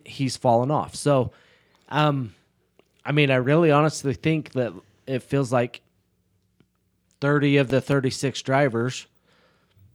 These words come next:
twenty to twenty-five of the top <laughs> drivers have kinda hit a stretch where they get the car figured out, they're clicking four or five races, then they're gone.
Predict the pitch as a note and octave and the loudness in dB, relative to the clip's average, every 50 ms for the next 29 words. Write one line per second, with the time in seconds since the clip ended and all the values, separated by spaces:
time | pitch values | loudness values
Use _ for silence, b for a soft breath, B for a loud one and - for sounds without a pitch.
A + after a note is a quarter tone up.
0 | _ _ _ _ _ - - C#3+ D3 C#3+ C3+ C3+ B2+ A#2+ - - B2 - - C3+ | _ _ _ _ _ -2 2 4 4 4 4 2 -2 -2 -6 -8 -8 -4 -2 -2
1 | C#3 C3 A#2 - D3+ D3+ D3+ C3 B2 A#2+ G#2+ - A#2+ A2+ - - B2 A#2+ - - | 0 0 0 2 4 4 4 4 0 -4 -4 -4 -8 -6 -2 -2 -2 -2 -2 -4
2 | - - C3 A#2+ A2 F#2+ G#2+ A#2+ C3+ - - b b b b b b b b b | -2 0 0 0 0 -2 -4 -6 -6 -8 -12 b b b b b b b b b
3 | b b b b - B2+ B2 - - C#3 C3 B2+ B2+ B2+ B2 A#2+ A2+ G#2+ - - | b b b b -6 -6 -4 2 2 4 4 6 6 6 6 6 4 0 -8 -20
4 | - - - - - C#3 C#3 D3+ D3+ - - - C#3 B2+ B2+ C3+ - - - B2+ | -20 -20 -16 -6 -2 0 2 2 0 -2 -2 0 0 0 0 0 -2 -4 -4 -4
5 | B2 A#2 A#2 A2 G#2 C3+ C3+ - - - C#3+ C3+ B2+ - - B2+ A#2 B2+ A#2+ B2 | -2 -2 -2 -2 -2 -4 -6 -6 -4 -2 0 0 0 -2 -4 -6 -4 -2 -2 0
6 | A#2+ B2+ D3+ C#3+ - A#2+ A#2 G#2+ G2 - - - C3 B2+ A#2+ - D#3 D#3 D3 - | 0 0 0 -2 -4 -6 -6 -6 -6 -6 -2 -2 -2 -2 -2 -2 -4 -6 -6 -6
7 | - B2 B2 A#2 - - B2 A#2+ A2+ B2 C3 C3 B2+ - - C#3+ B2 - C#3+ C#3+ | -6 -6 -6 -6 -4 -6 -6 -6 -4 -4 -4 -4 -4 -6 -8 -8 -6 -4 -4 -2
8 | D3 D3 C#3+ C#3 D3+ F#3 E3 - | -2 -2 -2 -2 -2 -2 -4 -4